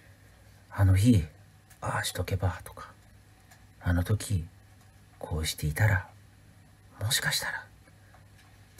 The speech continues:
違っていたかもしれない」。もう気持ちは痛いほどわかります。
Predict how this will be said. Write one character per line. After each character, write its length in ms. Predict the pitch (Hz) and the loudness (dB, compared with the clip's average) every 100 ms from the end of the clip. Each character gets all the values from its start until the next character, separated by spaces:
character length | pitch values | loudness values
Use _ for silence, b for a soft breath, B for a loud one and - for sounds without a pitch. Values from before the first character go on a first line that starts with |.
| - - | -4 -2
違 20 | |
っ 40 | - | -2
て 120 | - | -4
い 60 | 113 | -4
た 240 | - - | -6 -8
か 80 | - | -2
も 100 | 127 | 0
し 140 | - | -2
れ 80 | - | -6
な 80 | - | -14
い」。 80 | - - - - - - - - - - - - - - | -14 -20 -20 -20 -20 -20 -20 -20 -20 -20 -20 -20 -20 -8
も 120 | 82 | -6
う 20 | 82 | -2
気 100 | 104 | 2
持 100 | 113 | 4
ち 80 | |
は 60 | 95 | 2
痛 180 | 80 135 | 2 2
い 40 | |
ほ 160 | 143 107 | 0 -2
ど 80 | 71 | -6
わ 120 | - | -4
か 120 | 95 | 2
り 80 | 104 | 4
ま 120 | 95 | 4
す。 220 | - - | 0 -10